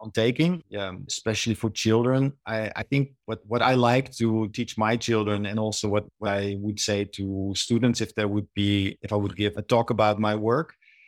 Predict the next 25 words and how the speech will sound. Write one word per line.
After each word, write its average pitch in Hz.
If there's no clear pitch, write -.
is -
to 117
really 123
look 123
at 113
what 113
is 113
your 117
talent 135
and 113
what 107
drives 110
you, 123
and, 104
and 104
how 107
you 110
think 120
you 113
can 107
use 110
that 110
to 107
improve 120
and 110